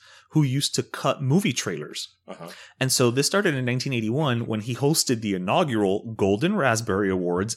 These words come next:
Speaker 1: in his living room on Oscar night from a lectern made of cardboard. So this is
Speaker 2: Wow.
Speaker 1: just something he did at home with his friends, probably at an Oscar party, in between commercials or what have you, and then it just, you know, grew from there.
Speaker 2: So they, have they ever given a posthumous,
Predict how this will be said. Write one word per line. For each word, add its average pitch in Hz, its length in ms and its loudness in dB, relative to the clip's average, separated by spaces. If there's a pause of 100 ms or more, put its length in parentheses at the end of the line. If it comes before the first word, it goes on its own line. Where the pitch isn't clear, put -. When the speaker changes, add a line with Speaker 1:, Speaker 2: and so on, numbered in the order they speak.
Speaker 1:
in 117 120 0
his 107 200 0
living 151 380 4
room 214 180 4
on 135 220 0
Oscar 131 420 0
night 98 280 -2 (260)
from 113 180 -2
a 107 60 2
lectern 143 680 0
made 107 180 -2
of 107 140 -4
cardboard. 87 640 -4 (840)
So 151 140 0
this - 160 2
is 185 60 4
Speaker 2:
Wow. - 20 2
Speaker 1:
just 170 140 4
something 180 240 2
he 151 160 0
did 131 500 4
at 117 140 0
home 120 280 0
with 110 140 0
his 151 100 -4
friends, 110 360 0
probably 104 240 -2
at 156 80 0
an 156 80 0
Oscar 104 260 -2
party, 101 460 0 (440)
in 104 140 -2
between 139 300 0
commercials 117 720 4
or 104 80 2
what 104 160 0
have 104 240 -2
you, 107 300 -2
and 113 180 -2
then 107 100 2
it 104 140 -4
just, 101 260 4
you 156 80 4
know, 98 280 -6
grew 92 100 -6
from 95 160 -8
there. 147 80 -6
Speaker 2:
So 139 60 -2
they, 156 240 2 (500)
have 160 160 4
they 190 60 4
ever 254 120 0
given 226 220 -2
a 135 80 -2
posthumous, 120 680 -6